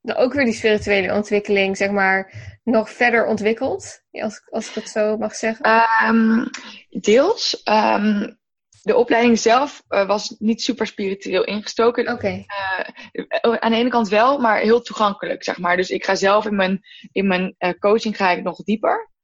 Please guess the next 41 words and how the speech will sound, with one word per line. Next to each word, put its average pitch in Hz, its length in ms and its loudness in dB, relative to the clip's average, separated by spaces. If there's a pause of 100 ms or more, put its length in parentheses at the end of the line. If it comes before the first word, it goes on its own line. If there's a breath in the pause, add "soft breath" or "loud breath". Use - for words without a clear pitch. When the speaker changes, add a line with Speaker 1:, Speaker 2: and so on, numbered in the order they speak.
(260)
Speaker 2:
Ehm, 190 840 0
in - 160 -4
de 196 60 -2
zin 208 180 0
van 202 100 -6
dat 196 120 0
ik 196 120 -4
ook 190 140 -2
echt, 190 360 -4
eh, 180 280 0 (420 soft breath)
ehm, 165 440 -6 (1200 soft breath)
ja, 185 180 0
mijn 170 160 -2
eigen 185 340 0
ervaring, 196 540 0 (120)
vanuit 202 200 0
mijn 202 120 0
eigen 208 160 0
ervaring 196 400 0
ook - 160 0
echt - 180 -2
lichaamsbewustwordingsoefeningen, 180 1300 -2
ademhalingsoefeningen, 170 1300 -2
soort 185 220 -2
van 185 100 -6
meditaties 190 760 -2
toevoeg 247 460 -4
in 208 220 -4
de 196 60 -4
sessies, - 520 -2
als - 160 -2
dat, - 240 -6
eh, 180 160 -2
als 190 140 -2
ik 190 100 -10
zie 226 180 -2
dat 190 160 2
het, - 260 -10
dat 175 140 -4
het, 175 220 -6
eh, 165 220 -4